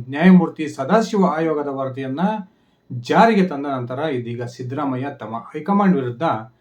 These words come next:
ಶೆಡ್ ಹೊಡಿತಕ್ಕಂಥ ಒಂದು ಪ್ರಮುಖ ತೀರ್ಮಾನಕ್ಕೆ ಬಂದಿದ್ದಾರೆ ಅನ್ನುವ ಮಾತುಗಳು ಕೇಳಿ ಬರ್ತಾ ಇದ್ದಾವೆ.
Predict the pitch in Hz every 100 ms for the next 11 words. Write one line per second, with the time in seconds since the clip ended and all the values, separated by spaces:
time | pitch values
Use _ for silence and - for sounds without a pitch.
0 | _ _ _ _ - - 185 190 214 185
1 | 170 143 131 131 123 123 - 196 247 233
2 | 185 151 143 131 123 123 120 120 117 113
3 | 113 113 113 113 98 113 156 151 123 113
4 | 107 107 107 104